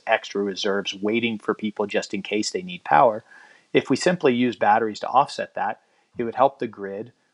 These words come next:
which actually reduces the cost for all of the consumers, but then also allows the grid to be maintained much easier than the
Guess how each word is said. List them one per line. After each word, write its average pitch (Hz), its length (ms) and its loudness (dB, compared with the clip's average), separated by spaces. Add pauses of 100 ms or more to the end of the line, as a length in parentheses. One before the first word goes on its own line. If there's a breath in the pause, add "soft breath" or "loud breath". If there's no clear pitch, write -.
which 117 180 -6
actually 113 340 -4
reduces 110 760 -2
the 110 100 -2
cost 107 400 2
for - 160 -2
all 113 200 0
of 113 80 -4
the 101 80 -8
consumers, 135 640 -4
but - 200 -4
then 131 200 0
also 123 540 2
allows 107 480 2
the 104 80 -12
grid 107 480 -8 (360)
to 117 100 -10
be 110 120 -4
maintained 107 720 -4
much 104 240 -2
easier 107 560 0
than 98 420 -6
the 98 220 -2